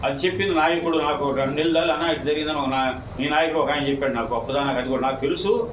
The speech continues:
కూడా వాళ్ళు చెప్తారు, నేను నమ్మకం అంత జరిగింది అది. ఆయన నేను అడిగినప్పుడు, ఆ, అప్పుడు ఆయన నేను డైరెక్ట్గా ఇక సురేష్ బాబు ట్రాన్స్ఫర్ కోసం పోయా నేను.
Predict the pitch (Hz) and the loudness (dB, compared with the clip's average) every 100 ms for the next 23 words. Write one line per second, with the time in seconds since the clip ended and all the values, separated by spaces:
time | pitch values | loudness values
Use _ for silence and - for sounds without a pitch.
0 | - 147 156 139 139 135 151 139 - - | -4 0 0 0 -2 -2 -4 -4 -8 -6
1 | 131 135 147 180 147 135 113 139 139 117 | -4 -2 -2 -2 -2 -4 0 0 0 0
2 | 113 113 - - - - - 101 202 190 | 0 -2 -4 -10 -12 -12 -10 -10 -10 -10
3 | 185 - - - - - - - - - | -12 -10 -10 -10 -10 -10 -10 -10 -10 -8
4 | - 151 156 151 160 165 180 196 202 202 | -2 -2 0 0 2 2 2 0 0 -2
5 | 147 147 135 131 - - - 135 170 156 | -2 -4 -4 -6 -8 -12 -6 -6 -2 -2
6 | 135 127 - 120 139 127 147 156 - 180 | -2 -4 -6 -4 -2 0 0 -2 -4 -2
7 | 180 147 120 151 175 180 147 160 160 143 | 0 0 -2 0 0 0 0 0 0 -2
8 | 147 143 135 127 127 123 165 151 | -4 -4 -4 -4 -2 0 2 2